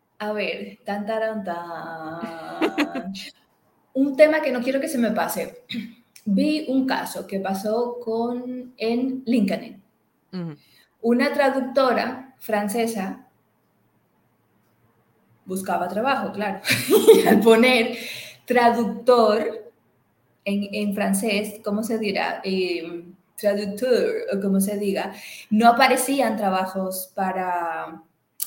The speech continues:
Speaker 1: para mujer, ¿sabes? O sea, no aparecía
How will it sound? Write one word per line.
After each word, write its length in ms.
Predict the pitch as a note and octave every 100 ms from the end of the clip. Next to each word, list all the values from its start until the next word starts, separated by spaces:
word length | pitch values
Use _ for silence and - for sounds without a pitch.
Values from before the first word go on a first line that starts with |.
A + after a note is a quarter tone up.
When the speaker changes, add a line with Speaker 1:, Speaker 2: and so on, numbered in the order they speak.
| -
Speaker 1:
para 240 | A3+ G#3+ G#3
mujer, 680 | G3+ G3+ A3+ G3+ G3 - _
¿sabes? 400 | - A3 G4+ -
O 40 |
sea, 280 | A#3 G#3+ G3+ A#3
no 140 | A#3
aparecía 760 | A#3+ B3+ C4 D4+ C#4+ F3+ -